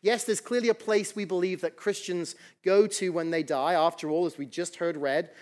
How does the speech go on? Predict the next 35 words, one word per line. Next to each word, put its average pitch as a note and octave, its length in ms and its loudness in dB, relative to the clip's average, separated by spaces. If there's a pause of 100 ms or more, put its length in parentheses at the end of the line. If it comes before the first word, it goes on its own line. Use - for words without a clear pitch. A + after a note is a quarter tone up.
(140)
just F#3+ 220 -2
before G3 280 2
Jesus E3+ 340 -4
dies, D3 340 0
he E3 80 -8
says F#3+ 340 -2
to F#3 80 -6
his D#3+ 80 -8
disciples, C#3+ 640 -6 (240)
"In F3 160 -4
my E3+ 200 0
Father's F#3+ 500 0
house D#3+ 420 -4
are E3 140 -2
many D#3+ 300 -4
rooms. G3+ 540 -2 (300)
If E3 140 -6
it F#3+ 60 -4
were G#3 120 4
not A#3 220 6
so, G3+ 260 4
would G3 160 4
I G3 60 6
have G3+ 120 4
told B3 380 2
you G3 80 -6
that E3 100 0
I D#3+ 60 2
go F3 160 2
to E3+ 80 -12
prepare F3+ 340 -4
a F3+ 40 -2
place G#3+ 440 -6
for - 80 -12
you? A#2 220 -10